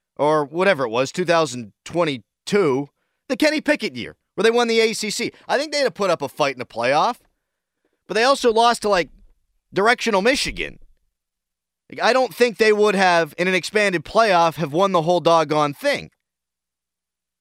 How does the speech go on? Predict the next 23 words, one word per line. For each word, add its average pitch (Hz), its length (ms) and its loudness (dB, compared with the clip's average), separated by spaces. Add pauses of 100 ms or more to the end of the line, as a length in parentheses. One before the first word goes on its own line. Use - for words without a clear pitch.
(100)
It's - 120 -10
too 285 180 2
hard. 247 360 0 (720)
But 208 100 2
in 208 100 2
a 185 60 2
one-off, 240 720 2 (260)
in 190 120 2
a 160 80 2
bigger 226 420 0
sample 240 420 -2
size 214 320 0
sport 214 320 -2
like 170 260 0
basketball, 165 840 -2 (1200)
with 175 160 2
the 180 80 -2
transfer 220 560 0
portal 220 360 2
being 214 340 -2
what 208 160 0
it 202 100 -2
is, 214 520 -2